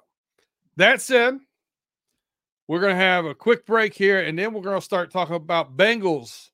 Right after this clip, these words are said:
stuff on the Bengals channel. So while we take this break, we'll pay some bills. If you're listening to us on, uh, Apple or Google for a couple more months, or Spotify, wherever you get your podcasts, go ahead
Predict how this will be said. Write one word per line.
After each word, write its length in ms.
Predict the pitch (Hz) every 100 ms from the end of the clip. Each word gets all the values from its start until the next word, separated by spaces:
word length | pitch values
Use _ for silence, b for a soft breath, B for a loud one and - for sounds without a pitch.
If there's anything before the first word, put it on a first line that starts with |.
| _
stuff 420 | _ - 156 139 156
on 180 | 156
the 80 | 143
Bengals 580 | 123 180 190 170 151 135
channel. 440 | - 147 147 175 _ _ _ _ _ _ _
So 240 | - 185
while 240 | 175 202 208
we 80 | 202
take 260 | 208 202
this 160 | 196 160
break, 460 | 165 202 196 196 _ _
we'll 80 | 143
pay 240 | 185 185
some 200 | - 170
bills. 420 | 156 190 190 151
If 80 | 160
you're 100 | 165
listening 360 | 170 170 175 151
to 240 | 185 180
us 140 | 160 180
on, 360 | 160 147 139
uh, 220 | 139 135 135
Apple 360 | 156 170 160 175
or 500 | 170 165 160 123 123 _ _ _ _ _ _
Google 400 | 175 170 175 170
for 240 | - 160
a 80 | 156
couple 240 | 175 160 156
more 220 | 165 160
months, 480 | 160 160 160 151 151
or 340 | 139 131 123 _ _ _ _
Spotify, 880 | - 185 175 175 - 175 165 160 156
wherever 300 | 160 156 156
you 140 | 165
get 120 | 156
your 140 | 151 151
podcasts, 800 | 170 165 160 156 175 160 147 -
go 180 | 165
ahead 460 | 156 151 170 165 139